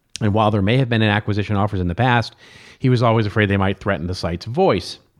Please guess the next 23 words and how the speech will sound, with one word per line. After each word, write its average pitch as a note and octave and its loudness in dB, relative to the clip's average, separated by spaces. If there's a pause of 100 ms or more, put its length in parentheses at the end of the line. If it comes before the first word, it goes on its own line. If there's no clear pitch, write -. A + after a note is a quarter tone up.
(560)
"I G#2 2
always A2 2
had G#2 0
been G2+ 2
the G2 0
financial F#2 0
backstop," F#2+ -2
Sainecombe E2 -8
told, F2+ -4
uh, E2+ -2
the D#2+ -6
reporter. B2+ -2 (400)
So - -2
he's C#3 0
happy. F#3 -2 (260)
Uh, G#2 2
and G#2+ -2
basically, D3 0
the A#2 2
acquiring C#3 2
company A#2 -2
is G#2 -2
Project A#2 -2